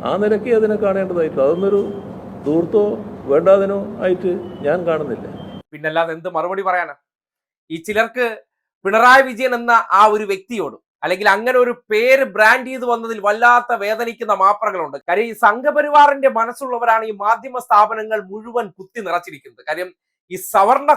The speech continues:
Speaker 2: കുത്തകകളുടെ ഒരു ഈറ്റില്ലമാണല്ലോ കേരളത്തിലെ മാധ്യമ സ്ഥാപനങ്ങൾ. അങ്ങനെയുള്ള ഇടങ്ങളിൽ ഇരുന്ന് ഒരു തൊഴിലാളി നേതാവായിട്ട് വളർന്നു വന്ന പിണറായി വിജയനെ കുറിച്ച് നല്ലത് എന്തെങ്കിലും പറയുമെന്ന് നിങ്ങൾ കരുതുന്നുണ്ടോ നിഷ്കളങ്കരെ എന്ന് മാത്രമേ ചോദിക്കാൻ പറ്റുള്ളൂ. അതുകൊണ്ടാണ്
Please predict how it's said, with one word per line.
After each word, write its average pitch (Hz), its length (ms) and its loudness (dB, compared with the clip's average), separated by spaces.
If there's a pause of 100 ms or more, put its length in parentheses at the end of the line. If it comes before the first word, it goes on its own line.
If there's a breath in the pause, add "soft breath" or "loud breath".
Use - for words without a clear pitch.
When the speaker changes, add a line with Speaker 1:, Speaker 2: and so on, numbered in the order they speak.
Speaker 2:
കുത്തകകളുടെ 254 720 0 (200)
ഒരു 226 160 -2 (380)
ഈറ്റില്ലമാണല്ലോ 220 720 -2 (200)
കേരളത്തിലെ 208 480 0
മാധ്യമ 202 440 -2
സ്ഥാപനങ്ങൾ. 156 500 -2 (420)
അങ്ങനെയുള്ള 285 680 2 (160)
ഇടങ്ങളിൽ 254 480 0
ഇരുന്ന് 226 260 -8 (360)
ഒരു 214 200 0
തൊഴിലാളി 285 460 6 (100)
നേതാവായിട്ട് 240 580 4
വളർന്നു 226 340 2
വന്ന 214 100 -6 (100)
പിണറായി 220 420 4
വിജയനെ 214 280 -10
കുറിച്ച് 196 260 -12 (140)
നല്ലത് 220 420 -2
എന്തെങ്കിലും 202 340 -10 (100)
പറയുമെന്ന് 185 500 -2 (420)
നിങ്ങൾ 226 260 -2 (120)
കരുതുന്നുണ്ടോ 220 600 -2
നിഷ്കളങ്കരെ 196 600 -4
എന്ന് 190 120 -8 (100)
മാത്രമേ 185 320 -4 (100)
ചോദിക്കാൻ 165 360 -6
പറ്റുള്ളൂ. 107 280 -20 (540)
അതുകൊണ്ടാണ് 285 560 6